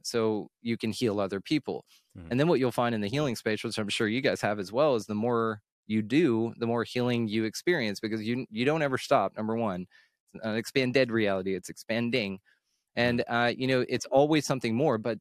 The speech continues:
Speaker 1: the other thing about that is, is the way that I look at it, is there's always new energy levels of people for you to be of service to. And you need to get to that level to be of better service.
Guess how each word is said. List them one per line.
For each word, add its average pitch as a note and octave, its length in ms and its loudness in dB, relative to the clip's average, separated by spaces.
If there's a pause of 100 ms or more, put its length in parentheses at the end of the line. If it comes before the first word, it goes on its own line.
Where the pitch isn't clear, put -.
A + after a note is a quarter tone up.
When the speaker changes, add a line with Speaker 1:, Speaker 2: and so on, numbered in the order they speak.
Speaker 1:
the A#2 220 0
other D#3 180 4
thing C3+ 180 -2
about A#2 260 0
that A2 140 0
is, A2+ 200 0
is - 240 -6 (160)
the A2+ 100 0
way C3+ 140 4
that D3+ 120 4
I C3 80 6
look A#2+ 200 0
at A2 60 2
it, A2 120 0
is - 40 -8
there's A2 200 0
always D3+ 400 2
new C3 420 2
energy A#2+ 380 -2
levels A2+ 420 -2
of F#2+ 140 -10
people A2+ 460 -4
for - 140 -6
you G#2 140 -2
to F#2+ 220 -4 (160)
be A#2+ 140 2
of G2+ 80 -2
service G2 420 -4
to. G#2 460 -2
And G#2+ 140 -6
you A#2+ 60 -2
need B2+ 180 -2
to G2+ 60 -6
get F#2 300 -2
to A2+ 100 -4
that G2+ 240 -2
level A2+ 320 0
to G#2+ 120 -8
be A2 260 -2
of F#2+ 200 -4
better G#2+ 240 2
service. F#2+ 560 -2